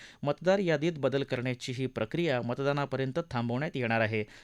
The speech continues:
आणि त्यानंतरच मतदारांची अंतिम संख्या निश्चित होईल. मुंबई दक्षिण मध्यचे महायुतीचे उमेदवार राहुल शेवाळे यांनी आज मनसे अध्यक्ष राज ठाकरे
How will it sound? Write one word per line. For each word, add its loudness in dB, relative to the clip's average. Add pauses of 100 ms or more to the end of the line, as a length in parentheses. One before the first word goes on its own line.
आणि 0
त्यानंतरच 2
मतदारांची 0
अंतिम -2
संख्या -2
निश्चित -4
होईल. -2 (1300)
मुंबई 8
दक्षिण 6
मध्यचे 6
महायुतीचे 4
उमेदवार 4
राहुल 4
शेवाळे 4
यांनी 2
आज 2
मनसे 2
अध्यक्ष 0
राज 0
ठाकरे 0